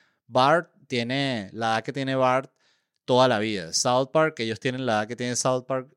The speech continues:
toda la vida. Esto fue una decisión que no sé ni,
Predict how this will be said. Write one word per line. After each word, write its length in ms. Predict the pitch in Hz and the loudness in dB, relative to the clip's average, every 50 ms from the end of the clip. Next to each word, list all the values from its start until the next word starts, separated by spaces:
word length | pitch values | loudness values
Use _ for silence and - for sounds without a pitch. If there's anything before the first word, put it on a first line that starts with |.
| _ 113 _ | _ -6 _
toda 200 | 123 120 120 127 | 0 2 2 2
la 120 | 123 110 | 0 -2
vida. 280 | 104 104 104 98 92 101 | -4 -4 -6 -8 -8 -12
Esto 200 | 104 - 143 135 | -8 -8 -8 -6
fue 140 | - 156 | -4 -4
una 100 | 151 160 | -2 0
decisión 520 | 165 160 - - 120 - - 139 131 131 135 | 0 0 -2 -2 -2 -2 -2 -2 -4 -4 -4
que 120 | - 165 | -6 -4
no 100 | 165 165 | -4 -6
sé 180 | 151 - 165 160 | -4 -4 -6 -6
ni, 520 | 160 170 165 156 127 104 95 92 90 98 | -6 -8 -8 -8 -8 -10 -12 -14 -20 _